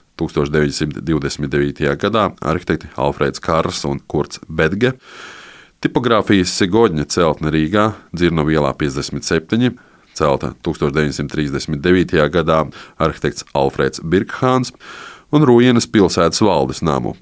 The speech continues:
tūkstoš deviņsimt trīsdesmit piektajā gadā, arhitekts Aleksandrs Klinklaus. Aleksandrs Klinklaus bija viens no funkcionālisma aizstāvjiem. Sanatorija Tērvetē,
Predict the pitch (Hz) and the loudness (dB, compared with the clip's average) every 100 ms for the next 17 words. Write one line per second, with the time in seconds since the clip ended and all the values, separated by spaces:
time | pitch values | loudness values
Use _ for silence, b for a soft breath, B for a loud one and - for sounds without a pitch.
0 | b _ 80 73 71 76 69 - 73 - | b _ -6 -4 -2 -2 -2 -2 -4 -2
1 | 73 67 76 67 78 71 69 67 110 123 | -2 -2 -6 -4 -4 0 -2 0 2 2
2 | 110 82 90 - 101 - - 78 65 - | 2 0 -2 -2 -2 -4 -4 -2 -2 -2
3 | 76 76 - - - 85 80 - - - | -2 -2 -4 -6 -2 0 0 -2 -4 -6
4 | - _ _ _ B B B B B B | -10 _ _ _ B B B B B B
5 | B 123 151 151 147 120 - 117 135 143 | B 2 2 2 2 2 2 2 2 2
6 | 123 92 85 110 113 92 117 101 98 95 | 2 2 2 4 4 4 4 4 2 0
7 | - 95 117 - 101 92 90 87 101 - | 0 0 0 0 2 2 2 2 -2 0
8 | 107 - - 67 62 65 64 - - _ | 0 0 -2 0 0 0 -4 -6 -14 _
9 | _ b b b b - 123 107 78 67 | _ b b b b -2 0 2 2 2
10 | 65 78 78 90 87 92 | 0 2 4 2 2 0